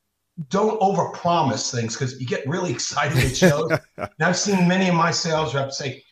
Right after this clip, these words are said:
Speaker 1: "Oh yeah, we can do this." Then they go back to production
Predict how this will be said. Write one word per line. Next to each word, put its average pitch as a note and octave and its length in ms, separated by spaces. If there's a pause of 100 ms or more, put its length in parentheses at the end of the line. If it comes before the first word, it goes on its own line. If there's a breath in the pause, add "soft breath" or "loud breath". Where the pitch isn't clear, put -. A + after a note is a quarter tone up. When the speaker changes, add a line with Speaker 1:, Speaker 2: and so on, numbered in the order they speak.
Speaker 1:
"Oh C4 120
yeah, A3 280
we B3+ 80
can G3 160
do G3+ 200
this." B2 280 (160 loud breath)
Then G3+ 140
they G3 120
go F3+ 120
back E3+ 220
to C3 100
production D3+ 680